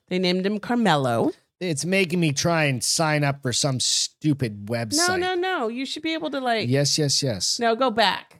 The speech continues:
Speaker 1: Go back, 'cause it did that to me the first time, too, and then it said error. Um, sharing more about their encounter with Carmelo, the stray dog that crashed their wedding.
Speaker 2: Here's the dog.
Speaker 1: They say that her husband first saw him lying on the church door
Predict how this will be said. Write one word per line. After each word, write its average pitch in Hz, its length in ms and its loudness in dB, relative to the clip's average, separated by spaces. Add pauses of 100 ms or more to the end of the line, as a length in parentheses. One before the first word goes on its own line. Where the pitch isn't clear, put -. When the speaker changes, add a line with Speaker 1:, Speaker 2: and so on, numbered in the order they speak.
(120)
Speaker 1:
Go 226 120 -4
back, 214 540 -2
'cause 202 160 -4
it 180 120 -2
did 226 160 -6
that 233 180 -2
to - 80 -10
me 196 100 -2
the 175 80 -8
first 170 200 -8
time, 170 140 -6
too, 160 220 -4
and 151 80 -2
then 151 100 -2
it 135 80 -4
said 143 220 -6
error. 139 260 0 (320)
Um, 196 540 2
sharing 262 360 0
more 254 120 0
about 254 240 0
their 247 100 2
encounter 277 420 -2
with 226 160 -2
Carmelo, 247 460 2
the 208 120 -2
stray 233 280 -2
dog 208 240 0
that 214 140 -8
crashed 208 260 -4
their 190 100 -4
wedding. 196 360 0
Speaker 2:
Here's 175 240 4
the 117 100 -4
dog. - 280 -16
Speaker 1:
They 214 180 2
say 226 360 4
that 214 260 2
her 208 180 -2
husband 247 480 -2
first 330 220 0
saw 269 200 2
him 247 200 0
lying 208 280 2
on 233 100 2
the 262 120 -2
church - 420 -4
door 175 480 0